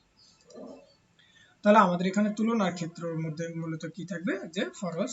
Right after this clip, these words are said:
তার মানে কি সালাত কি যে কিবলামুখী হওয়া, সাওম পানাহার, কামাচার,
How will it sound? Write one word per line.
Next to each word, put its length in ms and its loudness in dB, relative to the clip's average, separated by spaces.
তার 160 -8
মানে 140 -10
কি 120 -10
সালাত 380 -2
কি 100 -4
যে 120 -4
কিবলামুখী 540 -2
হওয়া, 340 -4
সাওম 400 -2
পানাহার, 540 2
কামাচার, 540 2